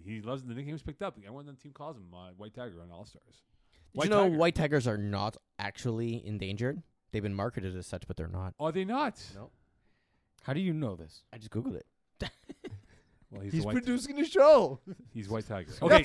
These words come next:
Speaker 4: that's how you can tell Eagles pump for a show, by the way, when he's actually doing stuff.
Speaker 3: And, and he just blurts out,
Speaker 4: <laughs> Yeah.
Speaker 3: like,
Speaker 1: Yeah.
Speaker 3: random
Speaker 4: But,
Speaker 3: facts.
Speaker 4: dude, you still haven't told me what kind of sword that is. I sent it in the chat an hour ago.
Speaker 3: Double-edged.
Speaker 2: No.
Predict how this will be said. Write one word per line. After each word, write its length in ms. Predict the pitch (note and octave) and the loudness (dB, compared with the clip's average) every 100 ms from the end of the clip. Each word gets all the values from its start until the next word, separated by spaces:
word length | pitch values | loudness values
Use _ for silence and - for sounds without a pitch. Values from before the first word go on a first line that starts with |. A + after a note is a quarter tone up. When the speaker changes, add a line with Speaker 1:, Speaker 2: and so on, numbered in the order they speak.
| - | 6
Speaker 4:
that's 200 | A#3 D4+ | 4 6
how 60 | A4+ | 4
you 100 | E4 | 2
can 100 | D#4 | 2
tell 140 | B3+ | 2
Eagles 280 | A3+ G3 G3+ | 4 4 4
pump 180 | - F#3 | 4 2
for 100 | F3 | 2
a 40 | |
show, 180 | C#3 F3 | 2 2
by 100 | C#3+ | 2
the 80 | C3+ | 0
way, 100 | B2+ | 0
when 160 | C3 E3+ | 4 4
he's 120 | F3+ - | 4 2
actually 300 | A#3 G#3 B3 | -2 0 2
doing 260 | E3 E3 | 6 6
stuff. 220 | D#3 - A2 | 4 -2 0
Speaker 3:
And, 120 | C#3+ | 2
and 180 | C#3 C3+ | 4 2
he 80 | C3 | 2
just 220 | C#3 A2+ | 0 -2
blurts 380 | - C#3 B2+ C3 | -2 0 2 4
out, 280 | B2 A#2+ - | 4 4 -2
Speaker 4:
<laughs> 40 | |
Yeah. 120 | D#3+ | -6
Speaker 3:
like, 160 | A#2 G#2 | -4 -4
Speaker 1:
Yeah. 80 | G#2+ | -4
Speaker 3:
random 200 | G#2+ G2+ | 2 4
Speaker 4:
But, 160 | - | 4
Speaker 3:
facts. 260 | G2+ F#2 - | 2 -10 -2
Speaker 4:
dude, 240 | G#3 F#3+ | 0 2
you 80 | C#3+ | -2
still 200 | - G3+ | 2 2
haven't 140 | G#3 | 2
told 120 | F3+ F3+ | -2 -4
me 60 | |
what 100 | D#3+ | -2
kind 100 | E3 | -2
of 60 | C#3 | -2
sword 220 | E3 D3+ | -4 -4
that 120 | A#2+ | -6
is. 380 | G#2+ A#2 - - _ _ _ | -8 -12 -16 -20 _ _ _
I 60 | B2+ | -6
sent 160 | D3 | -4
it 40 | F3 | -2
in 80 | E3 | -2
the 60 | |
chat 160 | - D#3 | 2 0
an 100 | C3 | 0
hour 240 | B2 C3+ B2 | -2 0 0
ago. 40 | A#2+ | -4
Speaker 3:
Double-edged. 220 | A#2 A2 - _ _ _ _ _ _ _ _ _ _ _ _ _ _ _ - - - - _ _ _ | -8 -10 -16 _ _ _ _ _ _ _ _ _ _ _ _ _ _ _ -20 -20 -20 -20 _ _ _
Speaker 2:
No. 200 | C#3+ C3 | -8 -6